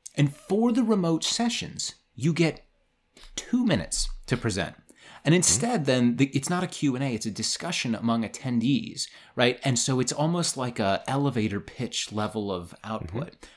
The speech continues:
Speaker 1: And then among those that are there, the, the Q and A is not with the presenters, it's among the group and form kind of a organic either suggestions or concerns or, like, uh,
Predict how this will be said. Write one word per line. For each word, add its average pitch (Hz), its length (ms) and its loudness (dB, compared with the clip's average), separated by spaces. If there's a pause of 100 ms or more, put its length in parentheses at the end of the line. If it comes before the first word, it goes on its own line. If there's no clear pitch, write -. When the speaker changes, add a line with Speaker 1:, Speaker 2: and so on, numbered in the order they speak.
Speaker 1:
And 120 160 2
then 123 140 0
among 131 380 2
those 127 280 -2
that 110 140 -4
are 101 100 0
there, 95 480 -4 (240)
the, 104 360 -2
the 95 420 -4
Q 170 240 -4
and 160 100 -2
A 135 60 -4
is 120 140 -4
not 113 180 -2
with 107 120 -10
the - 60 -8
presenters, 110 520 -6
it's - 120 -8
among 107 360 -2
the 98 100 -2
group 117 500 -6
and 110 200 -6
form 120 400 -2
kind 113 200 -4
of 104 140 -2
a 95 180 -2
organic 104 600 -6 (420)
either 117 280 0
suggestions 127 960 -2
or 113 380 -2 (220)
concerns 117 800 -2
or, 110 360 -4
like, 107 440 -8 (200)
uh, 98 280 -4